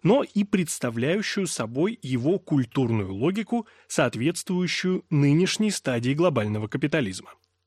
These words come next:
Во-вторых, метамодернизм, как структура чувства и культурная логика, развивается через систематическое прочтение тенденций, доминирующих в современных творениях искусства и культуры,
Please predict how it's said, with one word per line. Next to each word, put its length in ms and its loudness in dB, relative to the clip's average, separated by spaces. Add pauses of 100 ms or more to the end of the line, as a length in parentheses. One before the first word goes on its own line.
(500)
Во-вторых, 600 0 (240)
метамодернизм, 1120 4 (100)
как 220 -2
структура 500 0
чувства 580 -4
и 60 -4
культурная 580 -2
логика, 500 -4 (400)
развивается 680 2
через 300 -2
систематическое 1040 -2
прочтение 640 0
тенденций, 800 0 (400)
доминирующих 800 4
в 60 -10
современных 600 2
творениях 680 0
искусства 560 -4
и 200 -4
культуры, 680 -2